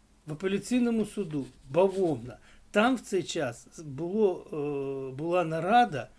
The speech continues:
зрадників, голів, е, адміністрації окупованої території. А це всі зрадники.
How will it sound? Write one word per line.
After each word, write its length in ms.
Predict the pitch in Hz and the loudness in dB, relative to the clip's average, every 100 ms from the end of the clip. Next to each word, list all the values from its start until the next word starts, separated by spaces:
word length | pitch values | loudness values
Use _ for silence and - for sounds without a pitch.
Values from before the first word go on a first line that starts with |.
| - - - | -20 -20 -14
зрадників, 840 | 123 165 196 220 190 156 - 123 | -4 4 4 4 0 -6 -4 -4
голів, 560 | 110 156 151 196 214 - - - - _ | -2 0 2 2 0 -2 -20 -20 -20 _
е, 80 | 139 | -6
адміністрації 1300 | 143 156 151 156 165 147 - 165 190 185 - 170 151 | -4 -2 -2 0 0 0 -2 2 2 0 -4 -6 -4
окупованої 840 | 156 - 139 - 180 175 170 165 151 | -6 -6 -6 4 6 6 2 0 0
території. 680 | 160 156 135 143 120 135 | -2 -2 -4 -4 -4 -6
А 120 | - 147 | -6 -8
це 240 | - 165 | -4 -4
всі 520 | 151 - 156 160 214 - | -4 -6 -6 -4 -6 -6
зрадники. 920 | 233 143 170 180 165 123 123 - - | -6 -2 -2 -2 -4 -6 -12 -14 -20